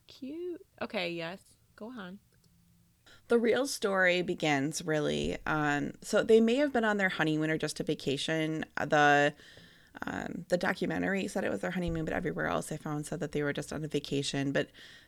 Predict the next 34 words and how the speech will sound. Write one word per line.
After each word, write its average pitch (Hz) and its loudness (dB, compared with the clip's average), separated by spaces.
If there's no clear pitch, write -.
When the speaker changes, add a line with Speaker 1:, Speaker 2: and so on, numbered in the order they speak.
Speaker 2:
they 180 4
were, 170 2
they 190 0
had 190 2
been 180 2
in 165 -2
Montreal, 175 2
Canada, 151 -2
or 139 4
I 151 4
think 190 -2
that 202 -4
they 175 2
went 165 -4
to 165 -4
Niagara 160 2
Falls 143 2
and - -2
then 143 0
decided 156 -4
to 180 -8
drive 139 2
back - 4
to, - -8
to 170 -6
where 156 2
they 151 2
were 143 2
in 139 0
New - -2
Hampshire 151 0
through - -4
Montreal. 151 0
So 143 2